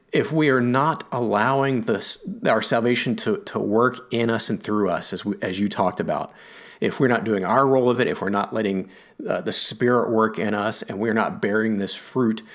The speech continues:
if we are, are not sharing the gospel, um, if we're not part of this mission, then what are we doing? We, we're doing nothing. And in that sense, then we are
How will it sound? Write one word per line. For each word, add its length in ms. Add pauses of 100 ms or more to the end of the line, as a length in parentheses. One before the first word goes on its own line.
(480)
if 200
we 200
are, 340
are 140
not 340
sharing 760
the 180
gospel, 800 (520)
um, 420 (320)
if 200
we're 60
not 240
part 380
of 100
this 180
mission, 760
then 240
what 120
are 60
we 140
doing? 420 (180)
We, 160
we're 280
doing 340
nothing. 500 (840)
And 120
in 100
that 200
sense, 240
then 220
we 260
are 500